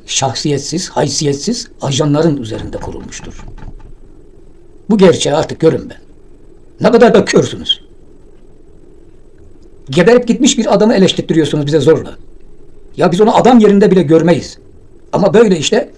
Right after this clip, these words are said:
halen daha putperest kafalılar abuk sabuk yazı yazdılar mı çileden çıkarıyorsunuz insanı. Biraz bilimsel konuşun be.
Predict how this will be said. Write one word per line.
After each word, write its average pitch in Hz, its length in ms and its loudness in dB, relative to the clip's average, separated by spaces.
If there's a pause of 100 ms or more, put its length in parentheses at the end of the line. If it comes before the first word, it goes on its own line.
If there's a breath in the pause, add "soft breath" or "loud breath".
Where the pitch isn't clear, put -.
(280 loud breath)
halen 220 380 4
daha 170 200 4
putperest 208 440 2
kafalılar 165 360 0
abuk 165 240 -2
sabuk 170 220 -2
yazı 165 200 2
yazdılar 175 360 2
mı 220 120 -4
çileden 202 320 -4
çıkarıyorsunuz 117 560 -6
insanı. - 240 -18 (380 soft breath)
Biraz 160 220 2
bilimsel 220 380 2
konuşun 208 340 0
be. 175 140 -6